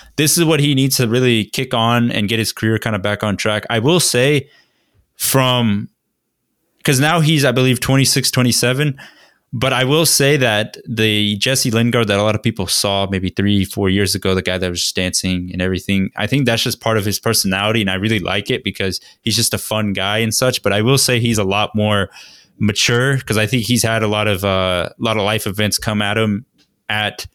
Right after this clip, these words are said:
as he was getting older and such, that he had to kind of, I guess, mature and get a little bit more, you know, just kind of grow up and mature and such. So I think he's definitely, um, in terms of maturity aspect, I think he's a lot more mature than he was three, four years ago.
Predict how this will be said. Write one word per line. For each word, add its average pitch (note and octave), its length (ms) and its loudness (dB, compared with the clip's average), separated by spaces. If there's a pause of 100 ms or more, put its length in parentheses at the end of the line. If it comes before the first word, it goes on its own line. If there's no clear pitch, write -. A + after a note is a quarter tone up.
(160)
as A2 220 0
he A2+ 80 2
was G#2 160 0
getting G#2+ 240 -2
older G#2 260 0
and A2 120 0
such, A#2 300 0
that F#2+ 120 0
he F#2+ 80 2
had G2 120 -2
to G#2+ 60 -2
kind G2+ 200 -6
of, F#2 260 -6
I G2 80 -4
guess, F#2+ 180 -4
mature G#2 600 0 (300)
and F#2+ 140 -4
get G2+ 120 -2
a G2 40 0
little G2 220 0
bit G2 260 -2
more, G2 480 0 (300)
you B2+ 80 0
know, A#2 80 2
just G2+ 100 -6
kind C3 140 -2
of G2+ 60 -6
grow A2 200 0
up A2 120 -4
and F#2 120 0
mature A2 320 0
and G2 140 0
such. G2+ 260 0
So G#2 80 0
I G2+ 80 0
think C3 220 -2
he's A#2 160 -2
definitely, G#2+ 520 -2 (580)
um, F#2+ 360 -2
in G#2 100 0
terms A#2 200 0
of G#2+ 60 0
maturity G2+ 440 0
aspect, F#2+ 320 -2
I F2+ 80 0
think G#2 140 -2
he's G2 140 0
a F#2+ 60 0
lot G2 240 0
more G2+ 140 0
mature G2 340 0
than F#2+ 140 -2
he F#2 60 -2
was F#2 500 -4 (140)
three, G#2 140 0
four G2 240 0
years G2 260 2
ago. C3+ 380 2